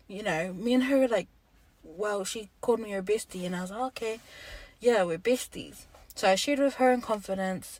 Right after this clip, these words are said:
everything that had happened, and I never said that we,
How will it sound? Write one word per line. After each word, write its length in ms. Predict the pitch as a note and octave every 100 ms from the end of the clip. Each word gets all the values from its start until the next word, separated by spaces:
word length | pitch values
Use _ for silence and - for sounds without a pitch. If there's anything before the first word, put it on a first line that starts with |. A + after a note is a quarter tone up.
| -
everything 380 | G3 G3+ F#3+ F3+
that 140 | D3+
had 140 | F3+ E3+
happened, 420 | E3+ E3+ A#2+ B2+
and 180 | F3+ F#3+
I 220 | F3+ F3 F#3+
never 380 | A3 B3+ C4 C#4
said 440 | - A#3 G#3+ G#3 - - - _ _ _ _ _ -
that 200 | G3 D#3+
we, 280 | G3 F#3+